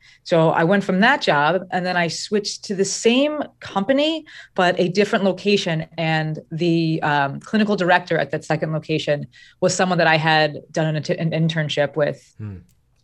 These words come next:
Speaker 1: during under, during grad school.
Speaker 2: Yeah.
Speaker 1: Uh, so it made sense to switch locations and, you know, it was a little bit better, uh, better clinic director, but still the same model. So you're still trying to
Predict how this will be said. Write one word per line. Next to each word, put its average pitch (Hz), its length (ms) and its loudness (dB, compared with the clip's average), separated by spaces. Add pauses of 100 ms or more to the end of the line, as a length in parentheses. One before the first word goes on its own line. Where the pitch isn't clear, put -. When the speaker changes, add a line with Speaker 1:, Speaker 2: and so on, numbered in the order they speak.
Speaker 1:
during 160 220 4
under, 156 240 2
during 151 500 0 (100)
grad 147 240 -2
school. - 360 -6 (120)
Speaker 2:
Yeah. 95 280 -8
Speaker 1:
Uh, 147 340 0
so 160 540 4
it 160 120 2
made 165 200 0
sense 170 260 -2
to 165 60 -10
switch 214 400 0
locations 220 800 0 (320)
and, 165 580 0
you 180 80 -2
know, 139 240 -6 (140)
it 202 80 4
was 190 160 6
a 185 40 6
little 220 260 6
bit 226 180 2
better, 269 440 4 (380)
uh, 156 320 0
better 147 240 0
clinic 202 320 -2
director, 185 480 2
but 190 160 -2
still 262 160 0
the 220 60 0
same 196 260 -4
model. 170 400 0
So 147 400 -4
you're 160 120 -6
still 190 160 -2
trying 175 200 -2
to 170 80 -18